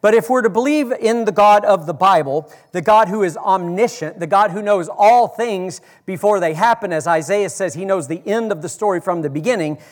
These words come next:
and he knows all things, um, then why would an omniscient God create beings that, and,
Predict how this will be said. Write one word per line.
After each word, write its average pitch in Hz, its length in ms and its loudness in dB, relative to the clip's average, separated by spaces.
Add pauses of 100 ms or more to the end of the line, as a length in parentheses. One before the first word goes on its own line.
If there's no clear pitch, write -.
(120)
and 180 100 -2
he 185 80 0
knows 208 280 2
all 180 220 4
things, 196 520 -2 (280)
um, 202 420 4
then 196 340 -2
why 202 640 4 (240)
would 208 160 2
an 214 120 -2
omniscient 233 760 0
God 196 460 4
create 220 560 -2
beings 196 560 -4
that, 202 440 -2
and, 185 360 -4